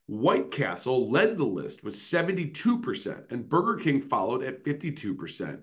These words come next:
Sales for higher-end fast casual burger chains are growing faster than traditional players,"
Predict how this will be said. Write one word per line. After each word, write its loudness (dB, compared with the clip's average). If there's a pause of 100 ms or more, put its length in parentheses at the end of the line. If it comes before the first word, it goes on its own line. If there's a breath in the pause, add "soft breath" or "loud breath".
(600 soft breath)
Sales 4
for 4
higher-end 6
fast -4
casual 2
burger 2
chains 0 (500)
are 4
growing 4
faster 0
than 0
traditional 0
players," -2